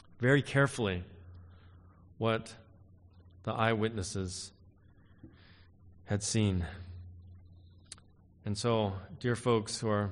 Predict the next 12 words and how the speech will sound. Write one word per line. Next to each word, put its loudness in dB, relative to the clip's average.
listening -2
to -10
this -2
message 0
here 2
today -2
and -2
perhaps 0
over 0
the 0
live 2
stream, -4